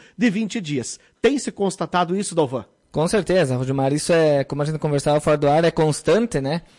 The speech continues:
Speaker 2: Eh, e isso é algo que a gente também tem ciência, eh, que pode ocorrer.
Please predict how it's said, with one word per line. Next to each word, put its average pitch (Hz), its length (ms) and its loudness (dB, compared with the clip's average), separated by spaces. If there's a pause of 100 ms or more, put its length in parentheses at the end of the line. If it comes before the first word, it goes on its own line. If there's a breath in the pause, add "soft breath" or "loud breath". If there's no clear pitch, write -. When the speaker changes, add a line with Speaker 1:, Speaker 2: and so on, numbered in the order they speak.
(260 soft breath)
Speaker 2:
Eh, 135 240 -2
e 135 220 -4
isso 143 580 0 (420 soft breath)
é 135 80 0
algo 156 140 4
que 170 80 -2
a 160 40 2
gente 175 120 0
também 175 280 0
tem 180 180 0
ciência, 151 680 0 (240)
eh, 127 320 -8 (140)
que 139 180 -2
pode 170 400 2
ocorrer. 170 500 2